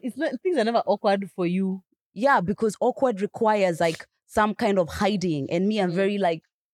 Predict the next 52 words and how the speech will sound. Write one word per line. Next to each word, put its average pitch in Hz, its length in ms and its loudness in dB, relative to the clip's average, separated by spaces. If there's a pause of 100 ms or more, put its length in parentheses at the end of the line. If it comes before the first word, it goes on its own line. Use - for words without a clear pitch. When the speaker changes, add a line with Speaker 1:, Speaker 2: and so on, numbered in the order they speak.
(920)
Speaker 2:
"Wow, 285 280 -6
this 277 200 -4
is 220 100 -2
awkward, 185 400 0
isn't 262 280 0
it?" 165 300 -4
Speaker 1:
<laughs> - 160 -14 (460)
Speaker 2:
And - 100 6
the 294 80 6
minute 370 240 4
you 294 180 2
name 254 420 2
it, 170 400 -2
there's 185 240 0
no 247 200 0
shame. 196 500 0 (400)
The 214 120 0
second 277 400 0
you 220 120 0
name 202 320 2
it, 147 240 0
the 175 80 0
shame 196 300 -2
goes. 156 480 -4 (600)
Yeah, 269 300 4
so 208 120 -4
it's 220 100 0
just 330 100 -2
like, 233 160 0
just 262 220 0
try 240 140 4
and 202 100 0
make 208 260 -4
out 208 280 4
or, 185 100 4
like, 180 240 -2 (240)
laugh 214 500 2
or 202 120 0
something. 208 500 -2
Or 185 120 0
if 170 100 -4
you've 180 220 -4 (240)
hurt 226 280 2
him, 226 340 0
like, 185 220 0
if 175 80 -2
you've 185 160 -2
kneed 190 340 0
him 220 220 0
in 180 60 -2
the 170 80 0
mouth, 202 460 2